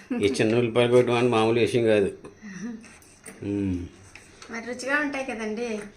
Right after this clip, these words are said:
Speaker 1: రుచిగా ఉంటాయి మరి.
Speaker 2: ఉల్లిపాయ పులుసు అంటేనే ఈ చిన్న ఉల్లిపాయలు చేసుకుంటేనే బాగుంటది.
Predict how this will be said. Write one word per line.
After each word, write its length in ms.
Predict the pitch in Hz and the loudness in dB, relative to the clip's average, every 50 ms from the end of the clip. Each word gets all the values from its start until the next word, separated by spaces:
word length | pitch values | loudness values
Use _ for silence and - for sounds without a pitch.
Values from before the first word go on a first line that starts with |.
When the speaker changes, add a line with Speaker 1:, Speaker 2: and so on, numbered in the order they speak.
| - | -12
Speaker 1:
రుచిగా 320 | 101 - - - - 107 120 | -12 -10 -10 -6 -2 0 2
ఉంటాయి 260 | 127 117 120 139 147 | 2 2 4 4 4
మరి. 300 | 156 156 120 104 90 82 - - - - - | 4 4 4 4 2 2 -2 -8 -18 -14 -8
Speaker 2:
ఉల్లిపాయ 300 | 87 85 95 233 262 - | -4 0 2 4 4 4
పులుసు 260 | 285 311 294 285 320 | 2 0 -6 -4 -4
అంటేనే 420 | 294 285 277 302 302 302 330 359 381 | -4 -2 2 2 2 2 0 -2 -2
ఈ 180 | 359 320 - | -4 -4 -6
చిన్న 180 | - 294 277 277 | -6 -6 -6 -6
ఉల్లిపాయలు 320 | 277 269 277 294 294 311 | -8 -6 -6 -4 -4 -4
చేసుకుంటేనే 540 | 320 285 277 277 277 - 277 269 285 285 311 | -4 -4 -4 -4 -4 -6 -6 -4 -4 -4 -4
బాగుంటది. 500 | 285 277 254 254 254 247 254 220 - - | -4 -4 -6 -6 -6 -6 -8 -10 -10 -12